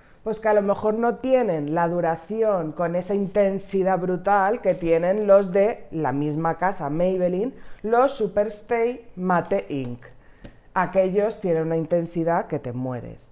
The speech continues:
pero también es verdad que aquellos, ojo, cuidado, depende de el color que sea y cuánto pigmento tenga, si te los puedes retocar o no,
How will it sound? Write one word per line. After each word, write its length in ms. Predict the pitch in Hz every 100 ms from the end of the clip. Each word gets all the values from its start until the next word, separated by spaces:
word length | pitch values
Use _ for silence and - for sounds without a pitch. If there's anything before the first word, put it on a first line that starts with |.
| -
pero 460 | 175 180 180 185 240
también 320 | 156 127 120
es 120 | 120
verdad 600 | 123 139 151 202 240 294
que 80 | -
aquellos, 720 | 135 - 180 185 190 240 - - -
ojo, 340 | 175 185 196 185
cuidado, 380 | 196 226 214
depende 640 | 160 151 185 202 180 131 -
de 420 | 143 170 180 143 - - - - -
el 200 | 190 180
color 340 | 175 156 160 160
que 120 | 185
sea 400 | 185 220 190 143
y 120 | 147
cuánto 420 | - 190 180 196
pigmento 460 | 190 185 185 190 185
tenga, 540 | 214 214 202 202 277 - - -
si 160 | 196
te 120 | 175 175
los 140 | 175
puedes 260 | - 170 165
retocar 460 | 175 190 185 196
o 80 | 226
no, 220 | 156 123